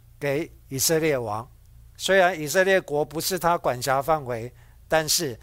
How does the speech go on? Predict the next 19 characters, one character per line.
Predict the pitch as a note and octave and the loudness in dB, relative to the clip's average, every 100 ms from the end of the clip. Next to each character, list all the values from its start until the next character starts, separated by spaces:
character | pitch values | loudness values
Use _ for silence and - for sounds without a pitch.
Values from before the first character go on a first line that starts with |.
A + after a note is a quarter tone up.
| - - | -16 -4
他 | D#3+ | -4
知 | D#3+ E3+ | -2 2
道 | F3 | 2
以 | C3+ | 2
色 | B2 E3 | 0 2
列 | D#3+ | 2
国 | D3 C3+ | 0 -6
被 | B2 D#3+ | -2 -2
他 | C#3+ C#3+ | 0 0
打 | C#3+ A#2+ | 0 -2
败 | B2+ C#3+ | -2 -2
过， | C3+ D#3 - - - - - | -2 -4 -4 -16 -20 -20 -18
以 | - | -12
色 | B2 E3 | -4 2
列 | E3+ E3 | 4 4
王 | D3 B2+ | 4 0
会 | C3 D#3 | -2 -2
怕 | - - | 0 0
他， | C#3+ D3+ D3+ | 0 -2 -4